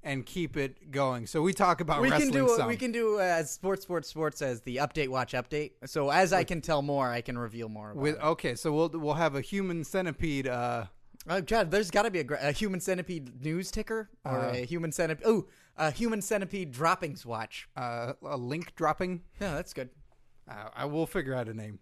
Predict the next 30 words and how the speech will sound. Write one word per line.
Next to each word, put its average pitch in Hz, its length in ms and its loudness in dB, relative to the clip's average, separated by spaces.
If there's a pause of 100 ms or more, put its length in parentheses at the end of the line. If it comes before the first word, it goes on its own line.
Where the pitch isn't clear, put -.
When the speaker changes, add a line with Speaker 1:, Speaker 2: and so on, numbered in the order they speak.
Speaker 1:
We'll 147 120 -2
Speaker 2:
Uh, 160 140 6
hu-, 196 100 0
the 180 140 2
human 208 240 2
centipede, 151 440 0
get 147 160 -2
the 160 80 -6
full 147 200 -4
swallow. 131 480 -6
Speaker 1:
<laughs> - 40 -12 (840)
Human 165 280 -8
centipede, 151 480 -4
uh, 120 360 -6 (360)
uh, 117 140 -8
full 127 240 -6
segment. 131 480 -6 (100)
Speaker 2:
Yeah, 156 220 0 (160)
the 160 100 2
human 190 300 0
centipede, 170 460 -2
uh, 143 200 0
drops 151 380 0
a 147 40 -8
load. 131 280 -2 (440)
Speaker 1:
<laughs> 175 80 -2 (600)
Uh, 180 320 6 (100)
all 196 140 10
right, 110 220 4 (460)
wrestling. 120 500 -2